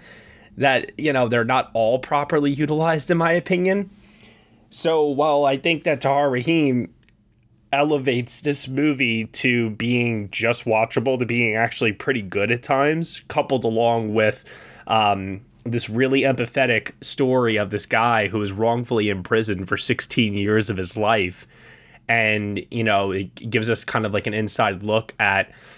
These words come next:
the atrocities and horrors that are being committed over at Guantanamo Bay. <sighs> For all the good that that does,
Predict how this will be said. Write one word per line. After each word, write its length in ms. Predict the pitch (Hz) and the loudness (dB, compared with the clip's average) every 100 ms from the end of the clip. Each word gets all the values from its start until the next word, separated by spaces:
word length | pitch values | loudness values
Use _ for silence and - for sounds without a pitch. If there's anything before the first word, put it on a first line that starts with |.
| - | -14
the 140 | - 101 | -4 -4
atrocities 600 | - 117 113 - 104 95 | 0 2 2 0 -2 -2
and 80 | 95 | -4
horrors 440 | - 107 107 101 | 0 2 2 0
that 100 | 98 | -2
are 40 | |
being 260 | 95 104 98 | -2 -2 -4
committed 580 | - 95 101 120 107 95 | -6 -4 0 2 0 0
over 280 | 101 101 95 | -4 -2 -4
at 80 | 92 | -2
Guantanamo 640 | 104 98 113 104 98 92 | -2 0 -2 -2 -2 -4
Bay. 400 | 82 120 110 95 _ _ - - - - - _ _ _ _ _ _ | -2 0 0 -4 _ _ -20 -20 -20 -20 -20 _ _ _ _ _ _
<sighs> 640 | - - - - - - - | 0 0 -2 -6 -10 -14 -16
For 300 | - 139 160 | -2 0 2
all 120 | 202 | 2
the 100 | 151 | 0
good 280 | - 160 143 | 0 0 2
that 140 | 123 | 0
that 280 | 131 147 160 | 2 0 2
does, 480 | 107 85 90 - | 0 0 -4 -4